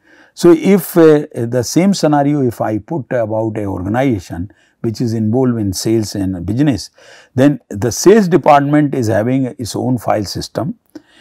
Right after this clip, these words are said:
and then, uh, you know, you are having, the personal department is having its own file system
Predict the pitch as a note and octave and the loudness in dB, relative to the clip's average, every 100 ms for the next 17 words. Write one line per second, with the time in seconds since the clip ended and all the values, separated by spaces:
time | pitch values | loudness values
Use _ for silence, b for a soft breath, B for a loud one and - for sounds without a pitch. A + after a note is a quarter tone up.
0 | B B G#2 A#2+ A#2+ C3 C#3 C#3 C3+ C3 | B B 2 2 4 4 6 6 4 2
1 | C#3 _ b b b A2+ C3 B2 B2+ C#3+ | -2 _ b b b 0 2 4 6 6
2 | C#3+ C3+ C#3 C3 A#2 - A2+ - D3+ C#3+ | 8 6 4 0 0 0 0 4 4 6
3 | A#2+ B2+ A#2 A#2 A2+ G2+ F#2 G2+ G#2+ G#2+ | 4 0 0 -2 -2 -2 -2 -2 -2 -4
4 | F2+ - G2+ G2 - E2+ D#2 - - - | -6 -6 -4 -4 -6 -8 -8 -14 -18 -20
5 | F2 | -20